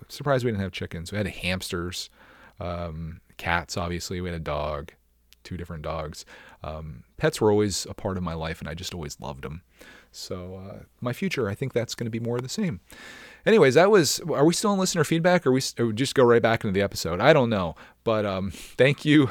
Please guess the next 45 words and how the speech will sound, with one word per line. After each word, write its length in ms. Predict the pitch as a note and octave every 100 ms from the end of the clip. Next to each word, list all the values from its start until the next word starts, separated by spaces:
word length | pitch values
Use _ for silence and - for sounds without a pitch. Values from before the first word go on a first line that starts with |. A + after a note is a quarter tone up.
| - -
Journal 300 | A#2 A#2+ A2+
of 80 |
the 60 | G2
Scots, 360 | - G2 F2+ -
for 240 | F2 E2+
the, 300 | E2 E2 E2+ _ _ -
for, 160 | A2+ -
for 240 | - G#2+
the 300 | F#2 A2 A2
message. 480 | A2 A#2 - G2 F#2
And, 240 | F#2+ F2+
um, 500 | G2+ G2+ F#2 F2 D#2 - _ _ _ -
I'm 160 | B2 A2
sorry 320 | - B2 A#2+
to 60 | G#2
hear 180 | G#2
about 340 | F#2+ F2 - _ _
your, 340 | G#2 F2 F2 -
your 140 | G2 E2+
dog. 320 | D2+ D2 E2+ _ _ _ _ _ _ _ - -
Um, 280 | - D#2 E2+ -
I'm 140 | G2+
glad 280 | G2 G2 F#2+
that 140 | E2+
you're, 240 | - F2 -
that 180 | G2+ F2+
you're, 260 | F#2+ F2+ -
you 140 | G#2 G2+
have 140 | G2
a 40 |
new 160 | A2+ C3+
one. 280 | C#3 C3+ B2+ - - -
And 120 | G2
I, 200 | A2 -
I 20 |
don't 120 | D#3+
wanna 120 | D3
say 220 | A#2+ C3 A2+
moving 340 | A#2+ A2 G2
on, 300 | G#2 B2+ G#2+
but 120 | F#2
it's 220 | F2+ -
like 220 | F#2 F2+ F#2+
you, 100 |
you, 120 | E2